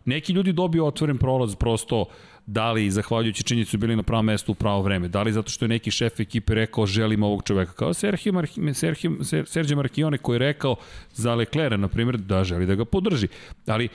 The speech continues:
to su sad opet nasleđa, kontakti, situacije, sreća. Neki moraju da plate da dobiju svoju priliku, ali kad dobiju priliku,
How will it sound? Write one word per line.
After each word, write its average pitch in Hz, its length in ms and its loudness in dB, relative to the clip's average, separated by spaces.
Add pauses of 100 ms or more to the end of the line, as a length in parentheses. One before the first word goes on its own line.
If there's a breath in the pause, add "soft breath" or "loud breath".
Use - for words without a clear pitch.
(280 loud breath)
to 143 140 0
su 139 120 -4
sad 131 160 0
opet 113 280 -2
nasleđa, 117 480 0
kontakti, 117 560 -2
situacije, 110 540 -2
sreća. 101 500 -2
Neki 123 340 0
moraju 131 280 2
da 110 120 0
plate 135 520 -2
da 107 80 2
dobiju 110 320 2
svoju 113 260 0
priliku, 98 500 0
ali 95 180 -2
kad 95 160 -6
dobiju 190 380 2
priliku, 110 420 0